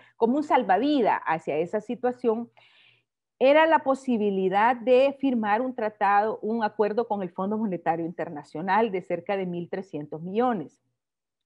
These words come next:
¿Por qué era importante esto, verdad? Eh, bueno, primero porque, eh, si el banco, <coughs> perdón,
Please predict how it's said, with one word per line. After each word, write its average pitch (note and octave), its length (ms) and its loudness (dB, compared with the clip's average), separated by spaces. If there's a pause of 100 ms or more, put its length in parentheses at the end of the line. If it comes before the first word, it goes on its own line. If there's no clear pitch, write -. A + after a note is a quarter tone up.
(360)
¿Por - 160 -6
qué C4+ 120 2
era C#4 80 2
importante A3 920 -2
esto, - 320 -10
verdad? D#3 320 -6 (500)
Eh, G3+ 280 0
bueno, G#3 400 0
primero D4 500 0
porque, C#4+ 560 -2
eh, E3+ 720 0
si - 220 -4
el B3 100 2
banco, D4 680 -2 (360)
<coughs> - 360 -2
perdón, G#3+ 380 0